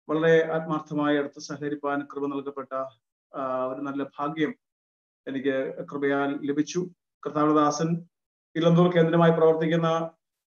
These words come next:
യു പി എമ്മിന്റെ എല്ലാ വർഷം തോറും നടന്നു വന്നുകൊണ്ടിരിക്കുന്ന വി ബി എസിൽ കഴിഞ്ഞ ദീർഘവർഷങ്ങളായി അദ്ദേഹം ഒരു സജീവ സാന്നിധ്യമായിരുന്നു. കുഞ്ഞുങ്ങൾക്ക്, ദൈവദാസന്മാർക്ക്, ഇവിടെയുള്ള ദൈവസഭകൾക്ക് അദ്ദേഹം ഒരു അനുഗ്രഹമായിരുന്നു.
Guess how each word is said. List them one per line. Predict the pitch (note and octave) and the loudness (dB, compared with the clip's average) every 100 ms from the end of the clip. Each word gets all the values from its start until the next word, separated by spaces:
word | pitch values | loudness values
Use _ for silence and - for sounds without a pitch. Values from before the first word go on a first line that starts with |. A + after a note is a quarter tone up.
| _ _ _ - | _ _ _ -4
യു | D#3+ | -4
പി | D#3+ E3 | 0 0
എമ്മിന്റെ | E3 D#3 D#3+ | 0 4 4
എല്ലാ | D#3 D3+ D#3+ | 4 2 2
വർഷം | D#3+ C#3+ D#3+ D#3 | 2 -2 -8 -4
തോറും | D#3 D#3 | -4 -4
നടന്നു | C#3+ D#3 | -6 -6
വന്നുകൊണ്ടിരിക്കുന്ന | D3 C#3+ C#3+ C#3+ C#3+ | -4 -4 -8 -12 -10
വി | C#3 D3 | -6 0
ബി | D#3 | 0
എസിൽ | D3+ D3 B2+ _ _ _ _ _ _ D3 | 0 -8 -16 _ _ _ _ _ _ -2
കഴിഞ്ഞ | C#3+ | -2
ദീർഘവർഷങ്ങളായി | D3 C#3+ E3+ D3 - D#3 C#3+ C#3+ | -2 -4 -4 -4 -4 -2 0 -2
അദ്ദേഹം | C#3 C#3 C#3+ | -4 -6 -6
ഒരു | C#3 | -8
സജീവ | C#3 C3 D#3 | -12 -4 -2
സാന്നിധ്യമായിരുന്നു. | E3 C#3+ C#3+ D3+ E3+ C#3+ C3 D3 E3+ _ _ | -2 -6 -6 -4 -4 -4 -6 -12 -16 _ _
കുഞ്ഞുങ്ങൾക്ക്, | B2+ C3+ C#3+ D3 D3+ D#3 | -12 -8 -4 -4 -4 -8
ദൈവദാസന്മാർക്ക്, | C#3+ C3+ C#3 C#3+ - D3 C#3+ C#3+ | -4 -4 -4 -6 -8 -8 -8 -8
ഇവിടെയുള്ള | C#3 C3 C3 | -8 -8 -12
ദൈവസഭകൾക്ക് | B2+ C3+ D3+ C3+ C3 C#3 C#3 | -8 -6 -6 -8 -10 -10 -10
അദ്ദേഹം | C3 B2+ | -14 -12
ഒരു | B2+ | -12
അനുഗ്രഹമായിരുന്നു. | C#3 D3 D3 D3+ C3 - E3+ | -12 -10 -8 -8 -10 -12 -18